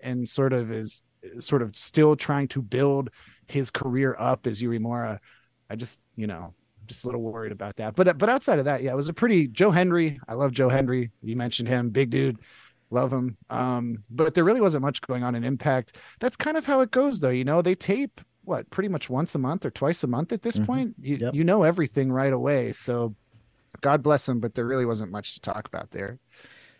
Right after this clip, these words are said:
Speaker 2: Let's flip to, uh, Japan. Are you a big, uh, Japanese wrestling watcher?
Speaker 1: I, well, yeah. I mean, I, I cover Strong. And
Speaker 2: Oh,
Speaker 1: then,
Speaker 2: that's right. Yes.
Speaker 1: uh, that's right. <laughs>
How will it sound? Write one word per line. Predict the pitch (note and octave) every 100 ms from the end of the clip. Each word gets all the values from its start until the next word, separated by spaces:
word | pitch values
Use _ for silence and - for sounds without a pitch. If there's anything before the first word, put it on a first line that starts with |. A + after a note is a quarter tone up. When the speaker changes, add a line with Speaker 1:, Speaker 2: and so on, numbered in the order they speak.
| _
Speaker 2:
Let's | C#3+ E3
flip | G#3 G3
to, | F#3 E3+
uh, | D#3
Japan. | C3+ C#3+ D#3+ D3
Are | B2
you | D3+
a | F#3+
big, | A3+ G#3
uh, | G3
Japanese | D#3+ F3 F3 F3+ D#3
wrestling | E3+ G3+ F#3
watcher? | F#3+ - - _ _ _ _ _ _ -
Speaker 1:
I, | E3 F#3+ F3+ C3+
well, | D#3+ E3+
yeah. | F3 A#3+ B3
I | C#3+
mean, | D3+
I, | C#3+ C#3
I | C#3+
cover | D#3+ D3+ C#3+
Strong. | - C#3 C#3 D3 D3+
And | C3
Speaker 2:
Oh, | C#3
Speaker 1:
then, | B2
Speaker 2:
that's | C3 C3
right. | G#2
Yes. | G#2 D#2+ - - - -
Speaker 1:
uh, | A#2 G#2
that's | A#2 A#2+ C#3+
right. | D3
<laughs> | -